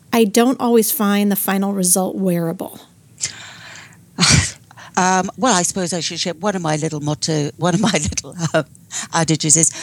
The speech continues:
Speaker 2: "Just because you sh-, can doesn't mean you should." Um,
Speaker 1: <laughs>
Speaker 2: and by that I mean just because, you know, you can put, um, a lot of fantastic technique into a,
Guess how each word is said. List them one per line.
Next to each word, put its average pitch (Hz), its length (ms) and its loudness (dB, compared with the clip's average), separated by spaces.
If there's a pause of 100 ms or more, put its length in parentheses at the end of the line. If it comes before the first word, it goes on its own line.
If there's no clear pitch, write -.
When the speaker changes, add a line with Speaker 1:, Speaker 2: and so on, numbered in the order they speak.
(180)
Speaker 2:
"Just 208 300 4
because 175 400 0
you 156 40 -10
sh-, - 360 0
can 165 400 -2
doesn't 156 340 0
mean 151 240 0
you 135 100 -4
should." - 440 4 (480)
Um, 156 280 4
Speaker 1:
<laughs> - 60 6
Speaker 2:
and 175 160 2
by 175 220 0
that 202 260 2
I 185 120 0
mean 180 280 -6
just 196 260 -4
because, 185 380 -4
you 180 160 2
know, 170 80 4
you 165 220 0
can 170 260 -2
put, - 380 0 (500)
um, 175 640 2
a 170 80 2 (240)
lot 294 240 2
of 226 180 4
fantastic - 760 0
technique 165 800 2
into 151 800 2 (120)
a, 143 440 0